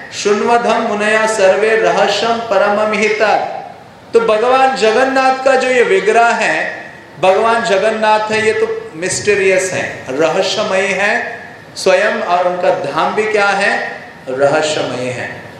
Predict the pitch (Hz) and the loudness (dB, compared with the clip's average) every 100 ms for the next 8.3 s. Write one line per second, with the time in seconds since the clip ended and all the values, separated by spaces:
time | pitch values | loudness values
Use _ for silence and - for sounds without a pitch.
0 | - 220 247 226 226 233 247 - 190 190 | 0 2 4 2 4 4 2 2 0 0
1 | - 208 208 208 185 185 190 175 - - | -2 -2 -2 -2 -2 0 -2 -6 -12 -16
2 | - - - - 151 165 - 196 202 196 | -20 -20 -20 -8 0 0 0 0 0 2
3 | 185 175 175 156 156 160 185 185 156 147 | 2 2 0 -4 -4 -2 -2 0 0 0
4 | 170 180 - 156 151 160 147 151 165 170 | 2 2 0 -2 -4 -2 0 2 0 -2
5 | 165 143 143 170 131 127 - - - - | -2 -2 -2 -2 -2 -2 -6 -12 -16 -18
6 | - 139 - 143 147 156 156 151 156 143 | -4 -2 2 2 2 2 0 0 0 2
7 | 123 123 120 135 139 139 143 143 135 139 | 0 0 -2 -2 -2 0 -2 -2 -2 -2
8 | 143 143 | -2 -4